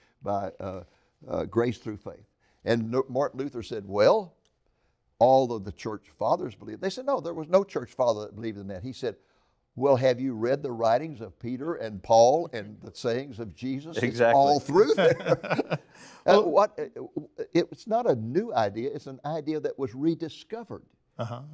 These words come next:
Speaker 3: And
Speaker 1: That's what
Speaker 3: redefined.
Speaker 1: happened. Yeah.
Speaker 3: Well, the early church fathers weren't interested in prophecy. They were interested in doctrine
Speaker 1: And
Speaker 3: at
Speaker 1: they
Speaker 3: the
Speaker 1: all
Speaker 3: time.
Speaker 1: taught imminence. They all,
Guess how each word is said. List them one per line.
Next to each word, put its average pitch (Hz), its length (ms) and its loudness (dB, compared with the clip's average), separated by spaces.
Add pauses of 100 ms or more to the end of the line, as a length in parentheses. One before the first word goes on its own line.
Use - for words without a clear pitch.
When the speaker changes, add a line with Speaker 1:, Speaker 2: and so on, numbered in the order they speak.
Speaker 3:
And 120 120 -6
Speaker 1:
That's 143 120 -2
what 147 80 -2
Speaker 3:
redefined. 123 140 -4
Speaker 1:
happened. 180 240 0 (200)
Yeah. - 80 -10
Speaker 3:
Well, 277 100 0
the 180 80 4
early 170 200 2
church 139 240 -6
fathers 139 340 -4
weren't 123 160 -6
interested 127 420 -10
in 107 140 -12
prophecy. 110 480 -6
They 107 80 -10
were 117 100 -4
interested 127 380 -8
in 120 120 -6
doctrine 123 460 -2
Speaker 1:
And 101 100 0
Speaker 3:
at 110 80 2
Speaker 1:
they 117 80 0
Speaker 3:
the 120 80 4
Speaker 1:
all 175 140 6
Speaker 3:
time. 113 80 -6
Speaker 1:
taught 123 280 -2
imminence. 127 540 -10 (220)
They 101 120 -2
all, 147 260 -2